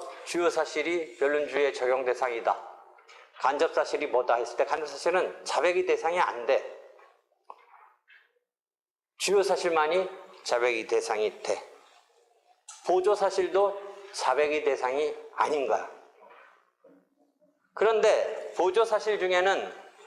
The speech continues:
요게 변론주의 가서 여러분 다시 익혀야 돼. 왜 요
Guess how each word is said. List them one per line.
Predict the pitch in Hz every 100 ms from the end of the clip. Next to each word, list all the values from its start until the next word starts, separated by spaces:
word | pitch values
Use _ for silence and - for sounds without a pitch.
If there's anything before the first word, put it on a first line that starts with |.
| - _ - - - -
요게 | 190 208
변론주의 | 180 190 233 214 220
가서 | 196 196
여러분 | 185 190
다시 | 185 - 185 170 160 - - _ -
익혀야 | 151 - 196 170
돼. | 156 170 -
왜 | 117 170 180 151
요 | 151 165 165 -